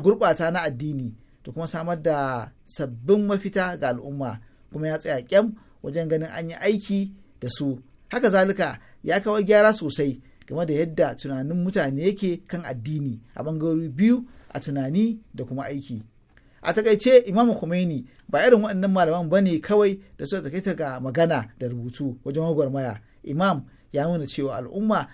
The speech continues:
kamar gini ne wanda ya kamata a gina ta bisa asasi na addini. Don haka ne ma, saboda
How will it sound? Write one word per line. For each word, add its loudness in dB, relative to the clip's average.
kamar -4
gini 0
ne -4
wanda 0
ya 0
kamata -4
a -6
gina -2
ta 0
bisa -2
asasi 2
na -2
addini. -8
Don -2
haka -2
ne -4
ma, -4
saboda 2